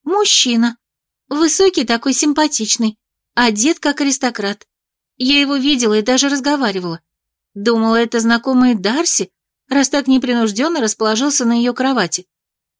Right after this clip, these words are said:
А потом он вдруг исчез.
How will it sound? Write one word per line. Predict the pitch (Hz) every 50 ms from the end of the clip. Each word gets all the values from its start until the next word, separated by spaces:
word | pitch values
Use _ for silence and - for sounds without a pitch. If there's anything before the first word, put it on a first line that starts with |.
| _ _ _ _ -
А | - 202 208 -
потом | - 214 208 214 - _ - 320 370 415 403 370 _ _ _ _ _ _ _ _ _ _ _ _ _ -
он | - 247 262 277
вдруг | 269 254 - 320 330 - -
исчез. | 339 - - - - - 214 185 - - - _